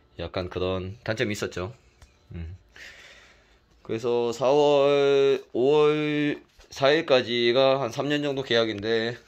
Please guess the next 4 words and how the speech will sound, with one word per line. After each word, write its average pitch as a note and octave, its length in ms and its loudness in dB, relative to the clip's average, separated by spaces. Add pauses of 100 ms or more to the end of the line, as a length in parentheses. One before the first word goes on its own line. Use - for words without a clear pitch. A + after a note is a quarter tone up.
(1600)
계약 A2+ 160 -2
끝나고, C3+ 540 -2 (380)
은, C3 460 0 (2250)
어, A#2+ 1120 -2